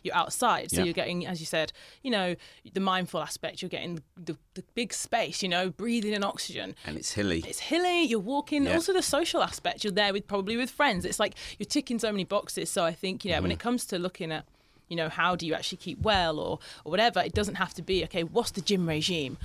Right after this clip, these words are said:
Speaker 1: What's the, you know, the, the nutrition
Speaker 2: Mm-hmm.
Speaker 1: like?" It's so many other factors as well that people need to consider.
Speaker 2: Let me ask you about the sleep. You cu-, you just regress. You just gave me a look of death when I said, "I don't get enough sleep." What's your take on it? 'Cause I did go to a sleep therapist in Harley Street.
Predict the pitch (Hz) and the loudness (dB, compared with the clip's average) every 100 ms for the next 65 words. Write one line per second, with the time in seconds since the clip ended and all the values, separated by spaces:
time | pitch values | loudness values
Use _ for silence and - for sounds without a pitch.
0 | - 202 208 - 196 175 185 170 151 - | -6 0 0 2 0 2 2 2 0 -4
1 | - - 180 160 - 175 175 165 196 - | -14 -2 0 0 -2 -2 -2 0 0 2
2 | 185 156 - - - - 202 190 180 - | 4 4 2 -2 -2 2 2 2 -2 -4
3 | 175 160 170 - 190 180 165 175 247 262 | -6 -4 -6 -4 -6 -6 -2 0 0 -4
4 | - 190 170 165 165 - 151 120 131 123 | -6 -6 -6 -8 -8 -4 0 4 4 2
5 | - 104 107 - - 107 90 - 95 95 | 0 2 2 0 0 0 -2 -6 -8 -8
6 | - - 98 104 101 - 117 - - 98 | -4 -4 -2 -4 0 2 2 0 -2 -6
7 | - 101 107 90 - 95 92 - 117 - | -4 2 2 2 -2 -4 -2 2 2 0
8 | - - - _ - 113 110 110 101 98 | -8 -20 -20 _ -2 2 4 4 4 2
9 | - 92 - 101 92 - - 90 90 85 | -2 -8 -2 0 2 0 -4 0 0 2
10 | 101 90 90 101 80 69 - - 90 76 | 2 2 2 0 0 -2 -4 0 0 -2
11 | - - - - - 104 - 117 - 95 | -8 -20 -18 -12 -4 -2 2 0 2 2
12 | - 85 80 - - - - 104 101 123 | 2 -2 -2 -4 -16 -8 -2 0 2 2
13 | 123 113 - 107 110 92 - 90 - 85 | 4 4 4 0 0 0 0 0 -2 -6
14 | 92 85 104 104 95 85 - 76 | -6 -2 2 2 2 -2 -4 -6